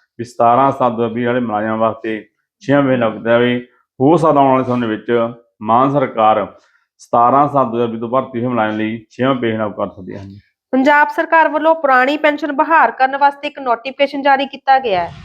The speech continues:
Speaker 2: ਉਹਦੇ ਬਾਰੇ ਥੋੜੀ ਜਿਹੀ ਜਾਣਕਾਰੀ ਦਿਓਗੇ?
Speaker 1: ਪੰਜਾਬ ਸਰਕਾਰ ਵੱਲੋਂ, ਇਹ, ਦੋ ਹਜ਼ਾਰ ਬਾਈ ਦੇ ਵਿੱਚ ਪੁਰਾਣੀ ਪੈਨਸ਼ਨ ਬਹਾਲ ਕਰਨ ਵਾਸਤੇ ਨੋਟੀਫਿਕੇਸ਼ਨ ਜਾਰੀ ਕੀਤਾ ਗਿਆ ਸੀ,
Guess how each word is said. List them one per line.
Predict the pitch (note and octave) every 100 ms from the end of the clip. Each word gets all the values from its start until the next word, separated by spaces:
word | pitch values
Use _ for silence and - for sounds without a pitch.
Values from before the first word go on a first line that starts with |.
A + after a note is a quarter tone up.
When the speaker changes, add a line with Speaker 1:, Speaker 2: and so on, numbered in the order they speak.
| -
Speaker 2:
ਉਹਦੇ | A#3+ C4
ਬਾਰੇ | D#4 D4 C#4+
ਥੋੜੀ | C4 B3+
ਜਿਹੀ | C#4
ਜਾਣਕਾਰੀ | C4 A#3 A3 A3 A3
ਦਿਓਗੇ? | G#3+ C#4 E4+ E4+ - - -
Speaker 1:
ਪੰਜਾਬ | B2 A#2+ A#2+ B2 B2+
ਸਰਕਾਰ | C3 A#2+ B2+ B2+
ਵੱਲੋਂ, | A2 G#2+ A#2 A2+ G2 - _ _ _ _ _ -
ਇਹ, | A#2+ B2
ਦੋ | G#2+ A#2+
ਹਜ਼ਾਰ | C3
ਬਾਈ | A#2 G#2+ G#2+
ਦੇ | B2 C#3
ਵਿੱਚ | A2 - A#2+ A2 G2+ - _
ਪੁਰਾਣੀ | A#2+ A#2+ B2
ਪੈਨਸ਼ਨ | C3+ C3
ਬਹਾਲ | C#3 B2 G#2
ਕਰਨ | A2+ A#2+
ਵਾਸਤੇ | A#2+ A#2+ - A#2+ A#2+ - _ _ _ -
ਨੋਟੀਫਿਕੇਸ਼ਨ | A2+ B2 C3+ C#3+
ਜਾਰੀ | A#2 A2+
ਕੀਤਾ | B2+ B2 A#2+
ਗਿਆ | A2 A2
ਸੀ, | G#2+ B2 B2 B2